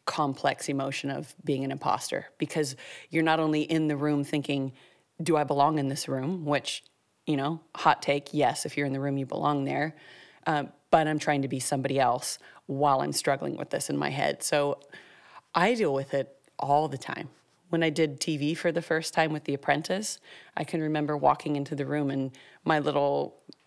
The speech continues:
curious brain was like, "Wow, how does T V work? How are we gonna make this? How does this differ from, um, an advertising shoot? How does this differ from a campaign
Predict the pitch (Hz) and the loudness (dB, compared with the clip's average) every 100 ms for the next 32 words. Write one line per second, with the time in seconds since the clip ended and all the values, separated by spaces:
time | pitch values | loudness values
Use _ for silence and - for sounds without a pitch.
0 | - - 190 214 139 - 147 143 143 143 | -12 0 4 4 2 0 0 0 0 -4
1 | 143 - 196 147 - - 190 185 - 220 | -4 -2 0 -2 -8 -2 -2 0 -4 -4
2 | 175 147 - - - 170 180 185 180 170 | -4 -4 -6 -10 -2 0 0 -2 -2 -2
3 | 156 - - - 180 175 170 165 170 165 | -4 -4 -6 -2 -2 -2 -4 -2 -2 0
4 | 160 - 156 147 143 143 139 - - - | -2 -2 0 2 0 -2 -4 -8 -20 -20
5 | - - 139 139 139 143 170 _ - _ | -6 -4 -2 -4 -6 -8 -12 _ -16 _
6 | - 151 151 151 151 - 139 - - - | -4 -2 2 2 0 -2 -4 -6 -6 -6
7 | - - - 160 160 156 151 160 151 156 | -8 -6 -2 0 0 -2 0 -2 -4 -4
8 | - 147 139 - 143 135 147 143 139 139 | -2 0 -2 -2 -2 -2 -2 0 0 -2